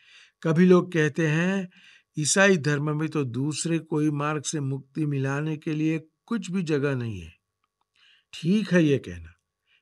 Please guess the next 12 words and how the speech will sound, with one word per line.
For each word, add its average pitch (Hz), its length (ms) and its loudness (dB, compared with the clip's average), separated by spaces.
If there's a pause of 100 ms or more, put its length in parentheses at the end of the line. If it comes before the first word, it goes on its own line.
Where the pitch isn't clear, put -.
(140)
लेकिन 131 280 -2
इसका 185 340 -2
मतलब 175 460 0
यह 151 200 0
नहीं 190 260 2
है 190 380 2 (340)
कि 143 140 -4
ईसाई 175 420 0
लोग 185 360 2
खुदगर्जी 180 880 0 (380)
यानी 151 240 0
स्वार्थी 180 880 -2